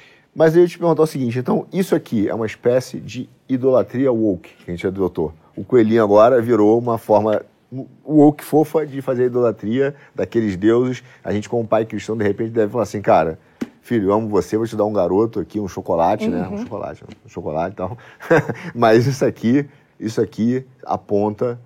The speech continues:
Speaker 1: pra conceitos transcendentes que são, ofendem de verdade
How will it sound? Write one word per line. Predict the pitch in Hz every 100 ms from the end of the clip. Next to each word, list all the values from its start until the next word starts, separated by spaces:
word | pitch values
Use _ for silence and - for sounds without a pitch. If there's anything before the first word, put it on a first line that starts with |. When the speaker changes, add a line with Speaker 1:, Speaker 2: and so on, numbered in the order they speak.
| _ _ _ _ _
Speaker 1:
pra | - 95 90 95 104 101 _
conceitos | 107 95 - 90 -
transcendentes | 95 90 98 87 82 85 -
que | -
são, | - 85 90 92 - _ -
ofendem | 90 - 85 90 92
de | 92
verdade | 101 80 82 80 87 90